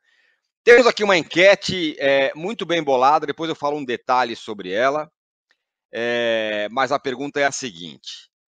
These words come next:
é muito bem bolada hoje, viu? Qual o melhor treinador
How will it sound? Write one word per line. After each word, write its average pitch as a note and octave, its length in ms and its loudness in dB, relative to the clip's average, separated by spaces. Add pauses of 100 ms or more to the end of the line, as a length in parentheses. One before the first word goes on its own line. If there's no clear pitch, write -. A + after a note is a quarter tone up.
(140)
é A2 100 -8
muito C3+ 300 -12
bem B2 120 -4
bolada F2 400 -6
hoje, D2 200 -18
viu? G#2+ 200 -18 (720)
Qual G3 600 8
o E3+ 100 -2
melhor D#3+ 480 2
treinador D3+ 840 -4